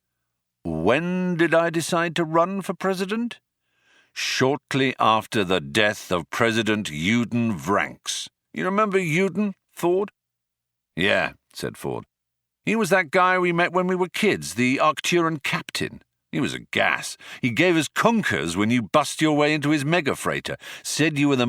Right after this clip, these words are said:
most amazing kid he'd ever met." "What's all this?" said Trillian. "Ancient history,"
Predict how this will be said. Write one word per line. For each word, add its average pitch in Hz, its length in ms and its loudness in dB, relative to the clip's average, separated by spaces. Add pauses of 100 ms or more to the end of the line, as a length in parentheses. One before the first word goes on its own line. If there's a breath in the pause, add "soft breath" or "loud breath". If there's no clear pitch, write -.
most 123 180 -2
amazing 160 680 0
kid 82 360 -2
he'd 117 220 -2
ever 107 320 0
met." 160 460 -4 (800)
"What's 180 240 -4
all 175 160 -2
this?" 185 360 -4 (380)
said 87 260 -2
Trillian. 92 460 -2 (840)
"Ancient 156 380 -2
history," 71 440 -4